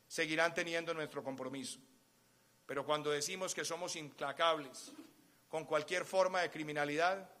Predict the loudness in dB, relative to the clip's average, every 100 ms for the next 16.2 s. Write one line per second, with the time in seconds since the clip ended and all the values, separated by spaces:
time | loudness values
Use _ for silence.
0 | _ _ _ _ -8 -2 2 8 8 8
1 | 0 -4 -6 -20 _ _ _ -6 -2 -2
2 | 0 2 2 0 -4 -8 -8 -16 _ -20
3 | _ -2 0 0 -2 -4 -6 -4 -2 -2
4 | -4 -8 -2 -2 -2 -4 -8 -10 -20 _
5 | 0 0 -6 -8 -10 -6 -6 0 -2 -2
6 | -10 -10 -6 -6 -8 -12 -16 _ _ _
7 | -6 -4 -2 -4 -6 -2 4 4 2 -8
8 | -20 _ _ _ -2 -2 -4 -6 -2 0
9 | -2 -6 -4 -4 -4 -6 -12 -20 _ _
10 | _ _ _ _ _ _ _ _ _ _
11 | -4 0 6 6 6 8 8 10 6 4
12 | -10 -14 -18 _ _ _ _ _ _ _
13 | _ 0 2 2 2 6 6 6 4 4
14 | 2 4 4 4 0 -2 6 6 6 2
15 | 0 -6 -6 -2 -2 -2 -4 -4 -4 -6
16 | -6 -10